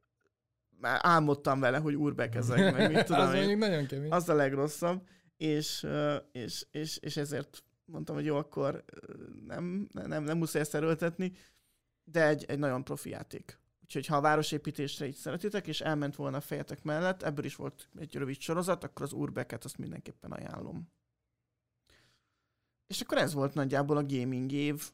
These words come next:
Speaker 1: szerintem nekünk.
Speaker 2: Mm.
Speaker 1: Ami a csatorna évet illeti, a számok azok vannak.
Speaker 2: Vannak.
Speaker 1: Bizonyos számok felfelé mennek, más számok lefelé mennek.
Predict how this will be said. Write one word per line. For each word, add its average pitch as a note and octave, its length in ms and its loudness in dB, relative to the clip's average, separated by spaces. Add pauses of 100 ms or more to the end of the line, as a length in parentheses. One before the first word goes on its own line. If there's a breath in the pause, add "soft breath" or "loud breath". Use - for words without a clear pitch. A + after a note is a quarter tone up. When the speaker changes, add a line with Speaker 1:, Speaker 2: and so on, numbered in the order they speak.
Speaker 1:
szerintem C#3 640 -4
nekünk. F#3 680 -2 (600)
Speaker 2:
Mm. F3+ 100 -4 (760)
Speaker 1:
Ami G3 340 2
a C#3+ 420 0
csatorna F#3 480 2
évet C#3 260 0
illeti, F3+ 800 0 (840)
a E3 100 -12
számok G#3 680 2
azok D#3 420 -4 (240)
vannak. - 520 -8 (280)
Speaker 2:
Vannak. G#2+ 340 -20 (1200)
Speaker 1:
Bizonyos A3+ 360 2
számok C#3+ 340 0
felfelé G#3+ 380 2
mennek, A#3+ 520 -2 (460)
más G3+ 180 2
számok E3 380 2
lefelé - 300 -8 (140)
mennek. - 280 -18